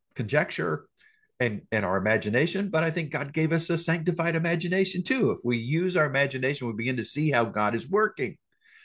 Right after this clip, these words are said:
I want to encourage you to understand that we are still in the generation because it's when this woman has given birth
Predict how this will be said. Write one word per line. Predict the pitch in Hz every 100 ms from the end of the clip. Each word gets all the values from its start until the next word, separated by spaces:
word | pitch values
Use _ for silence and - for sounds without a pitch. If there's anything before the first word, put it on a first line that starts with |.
| - - - _ _
I | 135 226 302
want | 190 127 95
to | - 120
encourage | 107 143 131 123
you | 123
to | 123 -
understand | 147 123 - - 185 214 135 117
that | 127 -
we | 127 160
are | 151 127
still | - 185 190 147
in | 123
the |
generation | 113 139 113 110 143 135 101
because | 113 113 117 117
it's | -
when | 123 123 156 175 175 160 - - - _ -
this | 107 120 - - -
woman | 107 123 175 143 117
has | - 170 185 190 175 131
given | 117 - 269 262 208 127 110 101 -
birth | 160 165 104 101